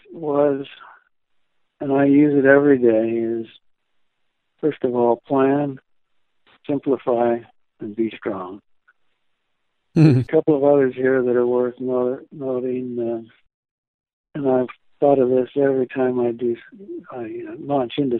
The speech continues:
Speaker 1: something. You can't eat an elephant in one bite,
Speaker 2: Mm-hmm.
Speaker 1: but you can if you eat him a bite at a time. And, uh,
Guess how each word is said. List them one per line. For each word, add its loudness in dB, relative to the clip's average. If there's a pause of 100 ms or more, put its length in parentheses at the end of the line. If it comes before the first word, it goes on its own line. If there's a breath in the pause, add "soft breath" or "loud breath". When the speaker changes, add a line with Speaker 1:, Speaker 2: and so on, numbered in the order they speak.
Speaker 1:
something. -4
You -2
can't 4
eat 6
an 2
elephant 4
in -6
one 0
bite, 2 (580)
Speaker 2:
Mm-hmm. 0
Speaker 1:
but 0
you -4
can 0
if -4
you 0
eat 2
him -2
a 0
bite 2
at -2
a -6
time. -6
And, -2
uh, 0